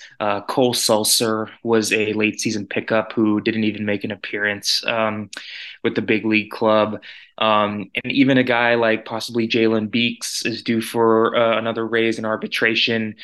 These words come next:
You could kind of see the Rays lost faith in him this year with, um,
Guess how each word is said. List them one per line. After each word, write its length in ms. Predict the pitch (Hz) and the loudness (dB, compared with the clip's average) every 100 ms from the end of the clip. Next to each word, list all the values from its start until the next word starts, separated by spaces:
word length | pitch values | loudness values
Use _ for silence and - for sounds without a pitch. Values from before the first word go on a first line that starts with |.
| - - | -18 -8
You 80 | - | -6
could 140 | 120 | -2
kind 180 | 123 120 | 0 0
of 80 | 117 | 0
see 240 | - 123 | 0 2
the 100 | 113 | 0
Rays 400 | 107 107 110 101 | 0 0 0 0
lost 260 | 107 107 - | -2 -2 -2
faith 240 | 107 104 | -4 -2
in 120 | 117 | -2
him 180 | 117 113 | 0 0
this 240 | 110 - | 2 2
year 360 | - 113 110 110 | 2 4 4 2
with, 280 | 110 104 - | 0 -4 0
um, 380 | 107 104 104 | 0 0 -2